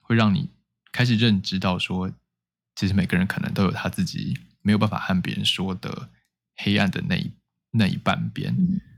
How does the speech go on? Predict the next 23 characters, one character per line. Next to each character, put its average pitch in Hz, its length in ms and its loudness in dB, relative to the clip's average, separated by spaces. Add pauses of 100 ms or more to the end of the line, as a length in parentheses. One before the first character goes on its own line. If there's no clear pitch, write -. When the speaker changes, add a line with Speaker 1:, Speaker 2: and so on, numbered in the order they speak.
(200)
Speaker 1:
对， - 140 2
那 - 160 6
其 170 160 2
实 123 120 2
知 131 240 -2
道 143 140 4
了 107 100 2
这 104 120 0
件 98 140 4
事 98 140 0
情 - 160 -2
之 - 140 -4
后， 95 280 -2
Speaker 2:
嗯。 - 60 -20 (320)
Speaker 1:
就 98 120 -2
是 95 40 4
你 92 100 4
知 90 160 0
道 92 320 2 (500)
大 113 120 0
家 98 120 0
其 - 140 -6
实 - 140 -4